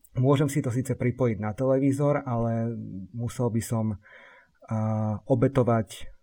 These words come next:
buď kvalitu textúr, alebo rozlíšenie, alebo niečo, aby mi toto zariadenie utiahlo. Nie je to úplne vhodné na cestovanie, <laughs> čo bol teda môj základný, a,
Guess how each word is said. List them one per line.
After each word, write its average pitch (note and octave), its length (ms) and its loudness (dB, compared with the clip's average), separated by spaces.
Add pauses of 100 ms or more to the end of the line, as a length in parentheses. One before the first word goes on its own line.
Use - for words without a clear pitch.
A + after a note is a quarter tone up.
(120)
buď B2 320 -2
kvalitu A#2 720 2
textúr, A#2 560 -2
alebo A2 240 0
rozlíšenie, A2+ 800 -2
alebo B2+ 320 2
niečo, A2+ 480 0
aby A#2 160 2
mi A2+ 160 0
toto A#2 240 0
zariadenie A2+ 480 0
utiahlo. A#2+ 640 -2 (800)
Nie G3+ 160 8
je - 80 4
to D#3+ 80 10
úplne D3+ 320 6
vhodné C#3+ 400 4
na C3 80 4
cestovanie, C#3+ 880 4 (320)
<laughs> - 560 -2
čo - 160 2
bol A#2+ 160 6
teda A#2 320 4
môj A#2 320 0 (480)
základný, A2+ 880 2 (320)
a, G#2+ 400 -2